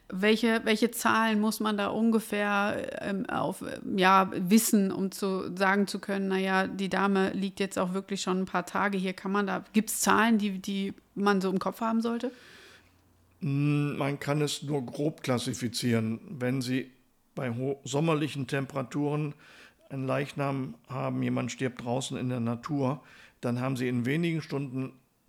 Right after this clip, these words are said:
Speaker 2: fortgeschrittene Leichenveränderungen, die in der Wohnung, äh, vielleicht zwei, drei Tage brauchen.
Speaker 1: Mhm.
Speaker 2: Also das ist, das kommt sehr auf die Situation an.
Speaker 1: Deswegen haben wir uns auch vorher einen Blick verschafft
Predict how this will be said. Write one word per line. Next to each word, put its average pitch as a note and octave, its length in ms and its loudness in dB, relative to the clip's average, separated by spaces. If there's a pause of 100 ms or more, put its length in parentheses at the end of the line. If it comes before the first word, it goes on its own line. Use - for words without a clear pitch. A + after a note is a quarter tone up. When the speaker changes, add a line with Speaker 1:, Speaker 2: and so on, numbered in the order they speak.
(400)
Speaker 2:
fortgeschrittene D3 800 -4
Leichenveränderungen, C3 1080 -4 (580)
die C3+ 160 0
in B2 260 -2
der G#2+ 260 -2
Wohnung, F3+ 540 0 (720)
äh, C#3+ 320 0
vielleicht C3+ 380 -4
zwei, B2 180 -4
drei B2+ 180 -4
Tage C#3+ 300 -6
brauchen. G2+ 380 -10 (240)
Speaker 1:
Mhm. F#3 360 2 (720)
Speaker 2:
Also C3 160 -2
das D#3+ 220 0
ist, - 340 -6
das D3+ 180 -6
kommt D3+ 220 -2
sehr D#3+ 160 2
auf C3+ 140 -4
die - 100 -4
Situation C3 760 -6
an. - 240 -12
Speaker 1:
Deswegen G#3+ 380 4
haben G#3 140 2
wir G3 60 0
uns G3 120 -4
auch F#3+ 100 -4
vorher F#3+ 640 0
einen F#3 540 0
Blick F#3+ 240 0
verschafft - 600 -4